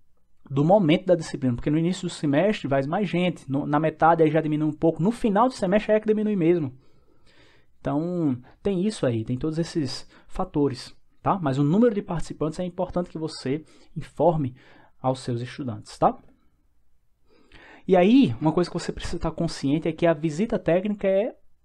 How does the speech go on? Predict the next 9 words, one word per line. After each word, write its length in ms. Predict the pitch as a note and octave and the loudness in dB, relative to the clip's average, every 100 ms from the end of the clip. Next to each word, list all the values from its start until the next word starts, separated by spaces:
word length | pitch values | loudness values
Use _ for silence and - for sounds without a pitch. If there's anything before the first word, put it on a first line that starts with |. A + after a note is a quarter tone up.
| _ | _
uma 300 | - F#3 G3+ | -2 2 2
aprendizagem 1040 | - G3 - G#3+ B3 G#3+ C#3+ D#3+ G#3+ G3 G#3 | 2 -2 2 4 4 2 4 6 6 2 -4
significativa 1080 | F#3+ - B3+ A#3+ G#3+ - F#3 - B2+ A2 G#2+ _ _ - | -6 -4 0 2 0 -2 -6 -4 -4 -6 -12 _ _ -10
para 80 | - | -10
o 40 | |
seu 140 | B2+ C3+ | -6 -8
estudante. 480 | - B2 G#2+ - - _ - | -6 -8 -8 -12 -20 _ -6
Por 160 | - - | -6 -2
quê? 260 | D#3 B2+ | 0 0